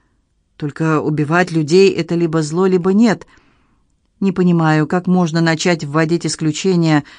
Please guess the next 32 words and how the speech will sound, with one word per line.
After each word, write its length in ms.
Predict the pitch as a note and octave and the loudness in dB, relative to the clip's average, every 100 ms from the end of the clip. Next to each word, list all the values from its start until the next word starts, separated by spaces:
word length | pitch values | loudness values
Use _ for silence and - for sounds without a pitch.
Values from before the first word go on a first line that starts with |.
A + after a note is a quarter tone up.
| - | -12
из 160 | D#3 - | -8 -4
такого 360 | D#3+ F3 D#3+ | -4 -2 0
рода 240 | E3 D#3+ E3 | 0 0 -2
правила. 600 | G3+ A3+ F#3+ D#3 D3 C#3 - _ _ _ | 0 0 2 2 0 0 -8 _ _ _
С 100 | - | -8
тем 200 | - A3 | 0 0
же 120 | F#3+ | 2
успехом 500 | G3+ - B3+ A#3+ F#3+ | 0 0 -4 -2 0
можно 280 | F#3 F3+ F3 | 0 0 -2
заявить, 400 | E3+ G3 G3+ A3 | 0 0 0 -2
что 160 | - F3 | -2 -2
это 180 | E3+ F3 | -2 -2
не 120 | F3+ | -2
зло, 200 | F3 G#3 | -2 -4
в 60 | - | -2
конце 300 | D3 C#3 D#3 | -4 -2 -2
концов. 520 | D3+ D3+ C#3+ C3+ - _ _ _ _ _ _ - | -2 -2 -4 -8 -12 _ _ _ _ _ _ -6
Я 200 | D3+ D3+ | -2 0
на 100 | D3+ | 0
самом 400 | E3 D#3+ D#3 D#3 | -2 -2 0 0
деле 480 | E3 F#3+ D#3 C#3+ C3 _ | 0 0 0 -2 -4 _
в 120 | C#3+ | -10
этом 260 | G3+ F#3+ D3+ | -8 -4 -4
жутко 320 | D3+ E3 E3+ | -4 -8 -10
путаюсь. 640 | D#3+ D#3 D3+ C#3 C#3 - - _ _ _ - - | -8 -10 -6 -6 -4 -8 -14 _ _ _ -20 -12
Правда, 520 | - G3 F3+ F3+ F3+ F3+ | -2 -2 0 0 2 2
я 200 | F#3+ F#3+ | 0 -2
говорю 320 | F3+ F#3+ F#3 | -2 -2 -2
с 100 | A#3+ | -2
Арчи 280 | A#3 - E3 | -4 -2 -2
о 100 | D#3+ | -2
таком, 520 | E3 D#3+ G#3+ G3+ | -4 -4 -2 -2